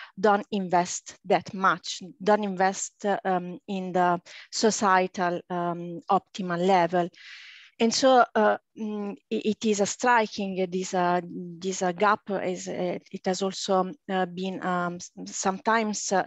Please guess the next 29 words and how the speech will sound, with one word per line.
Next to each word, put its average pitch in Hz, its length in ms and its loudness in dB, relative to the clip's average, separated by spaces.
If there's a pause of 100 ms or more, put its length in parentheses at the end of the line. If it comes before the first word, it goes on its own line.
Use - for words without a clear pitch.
defined 185 480 -2
as 180 140 -4
a 170 160 -8
paradox, 190 640 0
because, 180 500 -4
uh, 175 140 2 (380)
uh, 185 280 4
with 190 180 0
a 190 140 2
plethora 214 440 4
of 180 100 -2
benefits, 190 680 -6
uh, 185 160 4
we 190 380 -2
would 190 240 0
assume 208 480 0
that 185 160 0
actually 185 480 -4
people 240 400 -2
would 180 220 -6
invest, 185 680 0
uh, 180 380 -2 (100)
in, 180 220 -6
uh, 175 240 -2
in 185 120 -8
the 185 100 -2
optim-, 180 440 -4 (240)
optimal 185 460 -2
level. 175 360 0